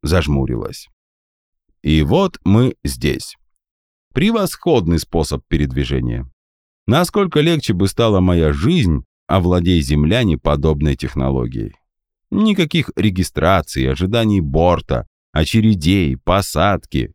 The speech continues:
Щелк, и ты в пункте назначения. Круто же! Главное, вместо Каймановых островов не попасть в пасть к Кайману. А то с точностью позиционирования, судя по поведению Коралл,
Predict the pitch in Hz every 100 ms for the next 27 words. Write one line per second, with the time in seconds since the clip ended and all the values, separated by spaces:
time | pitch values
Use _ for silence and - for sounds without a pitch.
0 | _ - - 247 220 208 - _ _ 104
1 | 98 139 123 - 98 95 - 78 69 73
2 | 69 69 69 65 64 _ _ - - 262
3 | 254 202 87 73 - _ _ _ _ _
4 | - 87 117 196 185 104 78 - - 85
5 | 147 127 - - 110 117 113 90 78 78
6 | - 101 - 127 147 175 - - 98 104
7 | 107 98 - 117 - _ - - - 104
8 | 98 - _ - 123 110 92 80 78 78
9 | - _ _ _ _ _ 101 107 127 117
10 | - 147 117 - 95 - 98 95 101 101
11 | 135 165 190 131 85 73 - - 98 85
12 | - 85 90 87 87 87 80 82 - 92
13 | 71 67 62